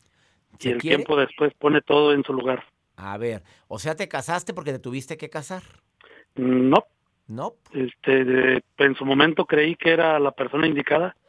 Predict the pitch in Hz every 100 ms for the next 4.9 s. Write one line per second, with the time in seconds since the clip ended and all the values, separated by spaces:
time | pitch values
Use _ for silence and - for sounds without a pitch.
0 | _ _ _ _ _ 127 156 139 151 139
1 | 147 139 131 143 139 151 151 160 - 139
2 | 131 147 151 160 156 156 147 151 135 -
3 | - _ _ _ 156 123 - 147 175 202
4 | - 202 196 170 165 160 - 131